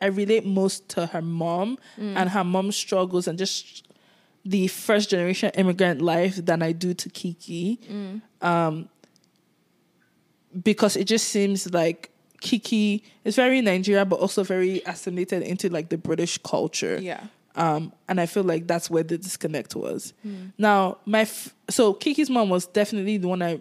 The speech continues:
Speaker 1: maybe related to more s-, story-wise.
Speaker 2: Mm-hmm.
Speaker 1: If I had to pick one person in the book I like the most, I guess it has to be Malachi. I think his character was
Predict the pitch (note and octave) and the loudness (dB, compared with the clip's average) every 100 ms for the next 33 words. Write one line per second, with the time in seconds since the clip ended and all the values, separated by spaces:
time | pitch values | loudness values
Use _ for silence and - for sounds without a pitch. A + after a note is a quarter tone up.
0 | - F#3 G3 F#3+ E3+ F3 F3+ F#3 E3+ E3+ | -6 -2 0 0 -2 -2 -4 -4 -6 -4
1 | E3 E3+ D#3 - - - G3 E3+ E3+ D3 | -4 -6 -8 -10 -8 -2 2 4 4 2
2 | - G#2 A3 - A3+ G#3 G3+ E3+ - _ | -2 -4 -4 -6 -8 -8 -8 -12 -18 _
3 | _ C4+ D4 A4+ A4 F4 - C4+ C#4+ D4 | _ 2 4 4 4 2 0 2 2 4
4 | C#4+ C#4+ A3+ G#3 A#3+ G#3 A3+ G3+ G#3 G#3 | 0 0 -2 -2 0 -2 -2 -2 -2 -2
5 | G#3+ G#3+ F#4+ - C#4 B3+ - B3 D3+ F3 | -4 -2 -2 -2 -4 -4 -4 -4 -4 -6
6 | - - - - _ _ - _ B3 C4 | -10 -14 -16 -16 _ _ -20 _ 0 0
7 | C4 - D4 D4 D4 C#4+ - _ _ _ | 0 -4 -2 -2 -2 -6 -14 _ _ _
8 | _ B3+ A#3+ A#3 - - D4 C#4 C#4 - | _ 2 2 2 -2 -2 2 2 0 0
9 | C#4 C4+ A3 G#3 G#3 G3+ G#3 - | 0 2 2 4 4 2 -2 -8